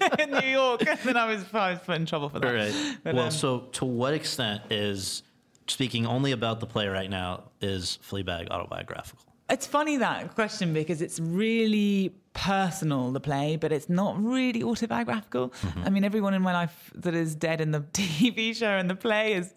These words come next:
Speaker 1: very much alive. The story was definitely a constructed story around feelings that I had that were really personal. Like, I was feeling really cynical about sex and the perception of women, and feeling like I had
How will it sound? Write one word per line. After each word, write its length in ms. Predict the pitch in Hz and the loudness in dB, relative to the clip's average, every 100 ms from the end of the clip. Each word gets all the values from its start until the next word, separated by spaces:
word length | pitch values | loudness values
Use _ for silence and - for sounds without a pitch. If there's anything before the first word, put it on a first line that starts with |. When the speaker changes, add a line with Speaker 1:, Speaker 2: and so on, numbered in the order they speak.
| - | 0
Speaker 1:
very 160 | 202 | 2
much 240 | 202 202 208 | 2 0 0
alive. 320 | 196 190 185 - - - - | 0 0 -2 -8 -20 -20 -6
The 80 | 196 | -4
story 340 | - 254 240 | 0 2 2
was 140 | 185 175 | 2 2
definitely 320 | 175 165 156 | 0 2 0
a 60 | 147 | 0
constructed 500 | 160 - 180 - 156 | -2 0 0 0 -4
story 380 | - 160 151 | 0 2 2
around 340 | 143 147 143 135 | 2 2 0 0
feelings 360 | 160 143 135 - | 0 0 -2 -4
that 80 | |
I 60 | 92 | -2
had 180 | 131 123 | -2 -2
that 80 | 90 | -2
were 80 | |
really 180 | 120 107 | -2 -2
personal. 340 | - 127 - 127 | -2 -2 -2 -2
Like, 120 | 135 | -2
I 80 | 143 | -2
was 140 | 147 | -2
feeling 340 | - 135 131 139 | -4 -4 -2 0
really 640 | 147 151 151 147 147 143 | 0 0 2 2 2 0
cynical 960 | - - - 151 147 147 - 143 135 135 | -4 -10 -4 0 0 -2 -2 0 0 0
about 380 | 131 127 131 - - - - - - | 0 -2 -4 -12 -20 -20 -20 -20 -20
sex 840 | - - 165 143 131 - - - - | -14 -4 -2 0 -2 -6 -12 -8 -2
and 460 | 143 139 135 135 - - | 0 0 0 -4 -6 -10
the 60 | |
perception 460 | - 143 - - 143 | -8 -4 -4 -4 -6
of 100 | 131 | -2
women, 540 | 151 143 139 135 135 135 - | 0 2 2 2 0 -2 -2
and 380 | 139 135 131 - - _ | -2 -2 -4 -8 -20 _
feeling 480 | - 170 151 143 143 | -2 2 2 2 2
like 460 | 139 - - - _ _ _ - | 0 -2 -8 -18 _ _ _ -2
I 100 | 151 | 0
had 380 | 143 139 135 | 2 0 -2